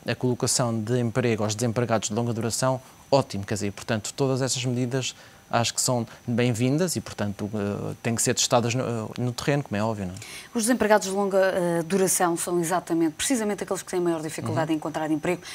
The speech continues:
Speaker 2: e aqueles, eh, cujas perspectivas são mais negras.
Speaker 1: Claro.
Speaker 2: Este, hum,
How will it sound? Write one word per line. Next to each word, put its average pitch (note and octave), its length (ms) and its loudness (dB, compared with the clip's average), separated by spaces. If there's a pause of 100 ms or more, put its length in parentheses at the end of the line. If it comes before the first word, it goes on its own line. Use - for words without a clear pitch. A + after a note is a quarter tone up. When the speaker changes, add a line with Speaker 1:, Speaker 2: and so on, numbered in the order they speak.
(220)
Speaker 2:
e F3 160 2 (100)
aqueles, F#3+ 600 2
eh, D#3 560 -2
cujas D#3 280 -8
perspectivas F#3+ 600 -2
são G3+ 120 0
mais F#3 320 2
negras. E3 440 2
Speaker 1:
Claro. G#2+ 180 -6 (160)
Speaker 2:
Este, A3 320 2
hum, F#3+ 760 4